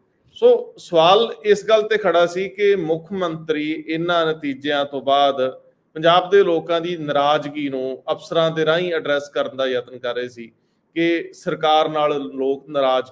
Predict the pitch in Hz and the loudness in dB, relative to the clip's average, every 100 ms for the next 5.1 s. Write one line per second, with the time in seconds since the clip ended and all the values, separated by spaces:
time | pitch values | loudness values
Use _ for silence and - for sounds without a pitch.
0 | - 113 104 101 _ _ _ - 160 170 | -12 -14 -14 _ _ _ _ -4 -2 0
1 | 160 143 139 135 147 139 - 123 113 113 | 0 0 -4 -6 -6 -6 -8 -12 -12 -12
2 | 104 _ _ _ _ 151 190 190 175 175 | -16 _ _ _ _ 0 2 2 -2 0
3 | 170 175 151 156 151 147 139 139 139 147 | 0 0 -2 -2 -2 0 0 0 -2 -2
4 | 123 127 127 127 123 123 123 120 127 117 | -2 -6 -6 -6 -4 -6 -6 -8 -8 -10
5 | 110 | -16